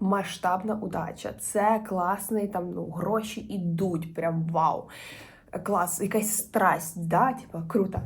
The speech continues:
Мінуси: залежність, тиск, а не можете вийти з якихось, типу, обмежень, з якихось, ем, зв'язок, да, типу, це можуть бути кредити, можуть бути податкові,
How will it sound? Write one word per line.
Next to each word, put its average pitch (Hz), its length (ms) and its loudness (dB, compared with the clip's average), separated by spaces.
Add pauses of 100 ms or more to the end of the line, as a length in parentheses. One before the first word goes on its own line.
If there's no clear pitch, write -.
(380)
Мінуси: 220 480 8 (680)
залежність, 262 920 6 (260)
тиск, 190 640 2 (460)
а 196 180 6
не 196 160 6
можете 214 360 2
вийти 196 300 0
з 185 80 -4
якихось, 190 520 -2
типу, 175 580 -6
обмежень, 180 640 0
з 214 60 -4
якихось, 202 640 -4
ем, 175 400 -2 (220)
зв'язок, 196 640 0 (100)
да, 202 200 2
типу, - 260 -4
це 175 320 -6
можуть 175 340 -4
бути - 160 -10
кредити, 220 520 -2 (140)
можуть 185 280 -4
бути 185 200 -6
податкові, 208 760 0